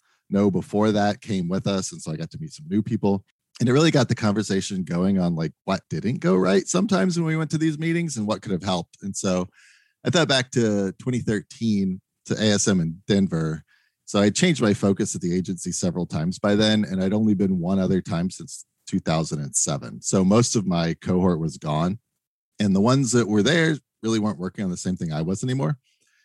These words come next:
And so I found myself following somebody live tweeting a talk. I was in the talk and I was like, "Wow, they're saying really great things,"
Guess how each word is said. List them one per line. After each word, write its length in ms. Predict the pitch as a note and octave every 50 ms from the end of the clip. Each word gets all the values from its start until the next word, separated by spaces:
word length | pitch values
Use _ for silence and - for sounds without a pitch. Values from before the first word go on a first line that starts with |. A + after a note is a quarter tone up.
| _ _ _
And 80 | - -
so 100 | - G#2+
I 60 | G#2
found 260 | G2 - B2 B2+ B2+
myself 720 | A#2+ A2 G#2+ - - A2+ G2+ G2+ G2+ F#2+ - - - - _ _ _
following 320 | G2+ G#2 G#2+ G#2 G2+ G2+
somebody 320 | - - F#2+ F#2 F2 F2
live 260 | E2+ E2 D#2+ E2+ F2+ -
tweeting 280 | - G2 E2+ D#2+ D#2
a 60 | D#2
talk. 440 | - - - G#2+ E2+ C#2 C#2+ - - - _ _ _ _ _ _ _ _
I 80 | - G2+
was 140 | G2+ G2 G2+
in 140 | A#2+ A#2+ A#2+
the 80 | A2+
talk 320 | E2+ A2 F2+ E2 F2 - -
and 120 | F2 E2
I 80 | D#2 E2
was 160 | E2 D2+ F2
like, 140 | D#2+ D2+ -
"Wow, 180 | - F#2 F#2 E2+
they're 120 | E2 F#2
saying 280 | F2+ - - F#2 E2 D#2
really 260 | E2 F2 E2 E2 E2
great 260 | D2+ E2 E2 E2+ -
things," 520 | - C3+ C3+ C3 B2+ B2+ A#2+ G#2+ - -